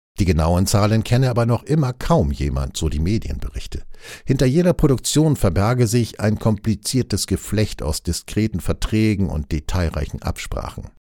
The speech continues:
Üblich sei zudem, dass die Talkmaster die Gesprächsrunden, wie im Falle Anne Will, über eigene Produktionsfirmen organisieren würden und somit doppelt verdienen könnten.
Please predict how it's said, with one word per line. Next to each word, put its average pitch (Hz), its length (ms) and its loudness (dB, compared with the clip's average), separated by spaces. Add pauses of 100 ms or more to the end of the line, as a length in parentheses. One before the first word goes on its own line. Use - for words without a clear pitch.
(440)
Üblich 143 280 2
sei 127 180 6
zudem, 110 480 2
dass 123 200 2
die 98 200 0
Talkmaster 110 760 2
die 95 120 0
Gesprächsrunden, 92 1080 0
wie 67 140 -2
im 65 160 -4
Falle 71 300 0
Anne 76 280 0
Will, 82 240 2 (240)
über 123 240 4
eigene 104 300 2
Produktionsfirmen 98 1080 0
organisieren 92 800 2
würden 69 380 -4
und 147 180 -4
somit 139 400 0
doppelt - 380 -2
verdienen 76 440 -4
könnten. - 440 -8